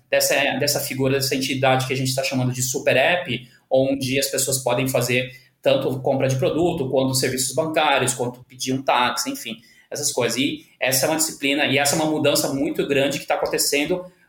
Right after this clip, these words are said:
né, e que vem acontecendo, acho que nos últimos dois anos, e vai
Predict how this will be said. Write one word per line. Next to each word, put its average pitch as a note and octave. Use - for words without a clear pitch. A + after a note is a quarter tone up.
né, B2
e -
que -
vem C#3
acontecendo, E3
acho D#3
que D#3
nos C#3+
últimos D3
dois C#3+
anos, G3
e C3
vai C#3